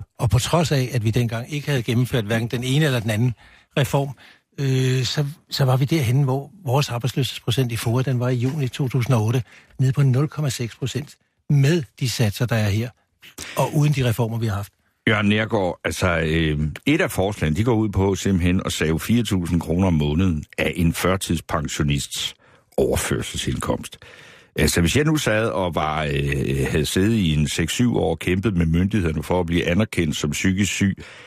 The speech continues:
Speaker 2: så er fire tusind kroner godt nok en check at skulle, øh, aflevere tilbage. Er det ikke meget hård behandling at give førtidspensionister?
Speaker 1: Men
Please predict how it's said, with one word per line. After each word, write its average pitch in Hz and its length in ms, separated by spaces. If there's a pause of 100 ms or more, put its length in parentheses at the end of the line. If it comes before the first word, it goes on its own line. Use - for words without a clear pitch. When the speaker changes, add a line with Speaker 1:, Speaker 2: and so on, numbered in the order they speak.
(160)
Speaker 2:
så - 120
er - 60
fire 139 240
tusind 101 360
kroner 101 280 (160)
godt 143 300
nok 107 340 (160)
en 82 180
check 95 320
at 82 80
skulle, 78 440
øh, 69 420
aflevere 76 460
tilbage. 69 520 (520)
Er - 60
det - 100
ikke 104 160
meget 107 580
hård 58 480 (1500)
behandling 76 440
at 71 100
give 80 200
førtidspensionister? 73 1080
Speaker 1:
Men 120 100